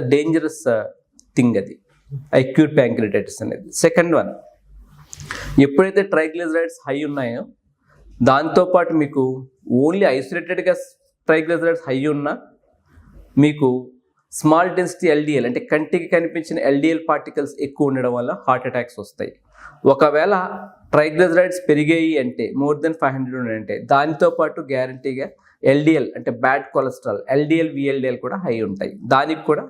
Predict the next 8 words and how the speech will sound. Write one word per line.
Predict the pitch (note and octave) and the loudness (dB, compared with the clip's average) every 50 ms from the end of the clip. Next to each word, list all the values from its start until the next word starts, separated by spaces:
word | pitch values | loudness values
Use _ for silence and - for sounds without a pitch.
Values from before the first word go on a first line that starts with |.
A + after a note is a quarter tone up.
| - - D3+ | -6 -4 -2
కంపల్సరీగా | C3 B2+ B2 C#3 C#3 C3 - C3+ C#3 C#3+ E3 - - | -2 0 0 -2 -2 -2 -4 -6 -6 -6 -6 -8 -10
చికిత్స | B2+ A#2+ - C#3+ C3 - C3+ - B2+ | -14 -10 -8 -6 -6 -4 -2 -2 -2
తీసుకోవాలి. | A2+ G2+ - - - G#2 G2+ A#2 - - - _ _ _ _ _ - C#3 | -2 -2 -4 -2 0 0 0 0 0 -4 -8 _ _ _ _ _ 0 2
ఎందుకంటే | D#3 F3+ F#3 F#3 F#3 F3 D3+ C#3+ C#3 | 2 4 2 2 2 2 4 4 4
లాంగ్ | C#3 D#3 F3 F#3 F3+ F3 E3+ | 4 2 0 -4 -4 -4 -2
రన్లో | D#3+ D3 C3 A2+ G2 - C3+ C#3+ | -2 -2 -4 -6 -6 -6 -6 -6
మీరు | D3 C#3+ C3+ C3 | -2 -2 0 0
అలాగే | C#3+ D3+ E3 D#3+ | 0 0 -2 -2